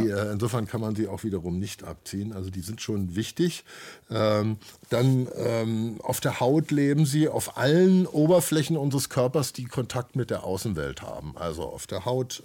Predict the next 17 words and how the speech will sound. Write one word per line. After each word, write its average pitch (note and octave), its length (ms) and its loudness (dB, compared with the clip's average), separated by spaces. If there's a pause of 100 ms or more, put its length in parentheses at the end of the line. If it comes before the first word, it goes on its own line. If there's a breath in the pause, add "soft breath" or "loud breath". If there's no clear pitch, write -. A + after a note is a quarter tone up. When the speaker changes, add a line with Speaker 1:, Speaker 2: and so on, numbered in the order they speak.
Speaker 2:
äh, F2 360 -4
im F2 140 -8
Darm, B2 460 0
der F#2 260 2
letzten G2 300 -2
Endes G2 280 -4 (320 loud breath)
ein F#2+ 180 -2
Schlauch E2 600 0 (220)
ist, - 320 -2
der A2 200 0
quer G#2+ 340 -2
durch A2 160 -4
den G#2+ 160 -4
Körper G2+ 340 -2
führt B2+ 300 0
mit A#2 160 -4
einem G2 240 0